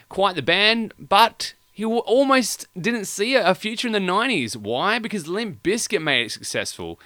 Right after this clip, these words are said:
and that made him want to quit music, or at least seriously question it. Now, I got a quote from him, Danny. Uh, this is coming from Kerry King. "I was really jaded for a while back in the nineties. I couldn't understand why Limp Bizkit was so big.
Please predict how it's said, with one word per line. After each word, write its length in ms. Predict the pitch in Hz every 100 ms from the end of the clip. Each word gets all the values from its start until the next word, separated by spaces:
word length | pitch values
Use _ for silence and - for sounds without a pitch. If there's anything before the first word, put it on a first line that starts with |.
| - -
and 100 | 190
that 100 | 190
made 160 | 202
him 80 | 190
want 120 | 165
to 80 | -
quit 380 | - - 170 -
music, 360 | 117 143 135 101
or 80 | 120
at 40 |
least 240 | 147 156 -
seriously 440 | 160 160 151 123
question 420 | - 135 156 -
it. 80 | 101
Now, 220 | 123 143
I 40 | 170
got 120 | 196
a 40 |
quote 300 | - 131 156
from 160 | - 117
him, 160 | 92
Danny. 340 | 87 82 95 143 - - - -
Uh, 180 | 104 110
this 160 | 160 175
is 80 |
coming 260 | - 151 135
from 160 | 117 110
Kerry 300 | - 120 101
King. 460 | - 131 104 80
"I 140 | - 101
was 200 | 131 113
really 220 | 123 143
jaded 400 | 120 123 120 123
for 180 | - 110
a 60 |
while 260 | 98 107 107
back 240 | 101 104
in 60 | 101
the 80 | 92
nineties. 460 | 101 117 95 90 - _ - -
I 60 |
couldn't 240 | - 180 156
understand 420 | 165 - 147 127
why 140 | 123
Limp 320 | 123 143 139 -
Bizkit 300 | 135 - -
was 200 | 101 -
so 240 | 143 120
big. 320 | 95 123 120